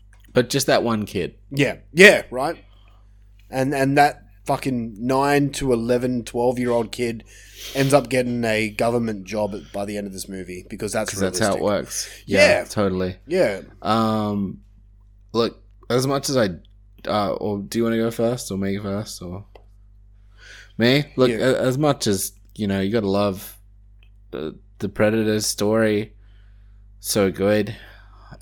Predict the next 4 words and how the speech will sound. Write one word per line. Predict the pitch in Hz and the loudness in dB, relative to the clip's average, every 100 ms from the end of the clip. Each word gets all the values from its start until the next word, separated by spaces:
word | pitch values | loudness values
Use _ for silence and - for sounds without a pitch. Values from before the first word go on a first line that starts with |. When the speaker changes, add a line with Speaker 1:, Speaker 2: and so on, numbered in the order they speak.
| - | -6
Speaker 1:
Um, | 104 101 101 101 98 92 87 - - - - - - - - - | -2 0 0 0 -2 -4 -6 -10 -20 -20 -20 -20 -20 -20 -20 -6
I | 127 143 | -2 -2
don't | 101 95 113 - | -2 -2 -2 -2
love, | 110 117 127 - | 0 0 0 -6